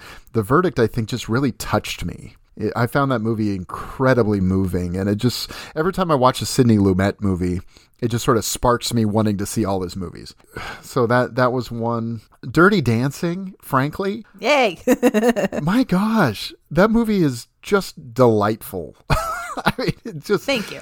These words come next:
Speaker 2: <laughs>
Speaker 1: it just put, spread a smile across my face from beginning to end, you know, except when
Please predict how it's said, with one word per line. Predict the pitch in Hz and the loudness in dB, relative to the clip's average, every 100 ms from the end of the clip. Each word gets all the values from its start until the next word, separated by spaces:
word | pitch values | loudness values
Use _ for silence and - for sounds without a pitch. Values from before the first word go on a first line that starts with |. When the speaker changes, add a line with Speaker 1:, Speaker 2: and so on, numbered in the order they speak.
| - | -10
Speaker 2:
<laughs> | 202 202 | -8 2
Speaker 1:
it | 175 | 2
just | - 214 - 160 - | 2 -4 -4 -10 0
put, | 190 196 226 - 196 | 2 2 0 -4 -6
spread | - - - 151 156 180 | -4 -6 -2 2 4 4
a | 147 | 0
smile | - 139 123 131 131 | -2 -2 0 2 0
across | 120 120 113 107 | 0 0 0 2
my | 113 107 | 2 2
face | - 98 95 - | 4 2 2 -2
from | - 110 | 0 2
beginning | 98 98 107 113 107 | 2 4 4 4 2
to | 113 | -2
end, | 92 92 95 | -2 -4 -2
you | 98 | -2
know, | 95 | 0
except | 92 - 104 - | -2 2 2 2
when | 98 90 90 | 2 2 0